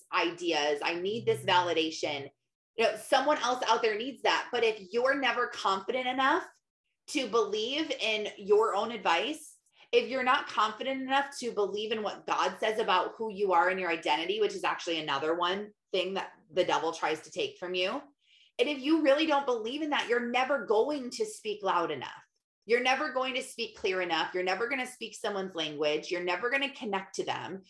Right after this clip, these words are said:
You're never gonna make an impact with them, which will never grow your followers and your likes, which will never build your credibility. It's like all, it all goes back to knowing who you are, removing the labels of what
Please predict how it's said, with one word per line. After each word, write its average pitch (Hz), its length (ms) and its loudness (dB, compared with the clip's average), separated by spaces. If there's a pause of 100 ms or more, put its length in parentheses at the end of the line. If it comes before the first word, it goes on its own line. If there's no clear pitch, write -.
(160)
You're 202 120 2
never 196 240 0
gonna 285 180 -2
make 254 180 -2
an 214 60 -2
impact 190 640 0
with 156 180 -4
them, 151 360 0 (240)
which 226 180 6
will 220 160 4
never 226 320 2
grow 269 220 0
your 277 120 -2
followers 214 640 2 (100)
and 170 220 -6
your 254 160 -4
likes, 156 540 0 (180)
which 185 220 2
will 175 100 0
never 165 340 0
build 185 300 2
your 220 120 0
credibility. 170 920 -2 (1400)
It's 302 180 2
like - 220 0
all, 247 340 6
it 254 160 0 (140)
all 240 280 2
goes 233 340 6
back 208 420 2
to 196 160 -2
knowing 190 420 -4
who 185 220 0
you 165 220 -4
are, 156 440 2
removing 220 720 2
the 233 80 2
labels 185 880 -2 (320)
of 180 240 4
what 185 400 6